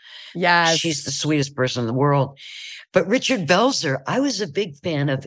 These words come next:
Speaker 2: his comedy.
Speaker 1: Right.
Speaker 2: We were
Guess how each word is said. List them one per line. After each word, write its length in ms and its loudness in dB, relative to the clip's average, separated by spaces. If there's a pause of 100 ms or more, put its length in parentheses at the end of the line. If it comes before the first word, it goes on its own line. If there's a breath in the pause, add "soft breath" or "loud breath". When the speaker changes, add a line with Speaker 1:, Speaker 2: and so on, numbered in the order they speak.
Speaker 2:
his 340 -2
comedy. 720 0 (420)
Speaker 1:
Right. 360 0 (400)
Speaker 2:
We 200 2
were 300 0